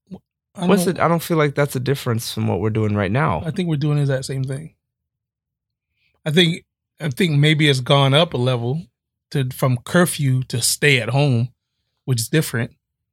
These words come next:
Speaker 1: 'Cause curfew is kinda more looser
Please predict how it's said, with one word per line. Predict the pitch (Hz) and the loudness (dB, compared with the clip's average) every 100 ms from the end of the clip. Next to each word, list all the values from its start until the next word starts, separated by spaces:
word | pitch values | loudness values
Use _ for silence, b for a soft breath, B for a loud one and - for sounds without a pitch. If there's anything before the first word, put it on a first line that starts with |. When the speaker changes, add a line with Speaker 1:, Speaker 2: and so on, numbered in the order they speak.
| _ _ _ _ _ _ _ - | _ _ _ _ _ _ _ -6
Speaker 1:
'Cause | 151 | -4
curfew | - 165 160 | 0 0 0
is | 135 | -2
kinda | - 135 | 0 0
more | 127 127 - - | 0 0 -4 -6
looser | 131 151 151 - 110 | 0 2 2 0 -2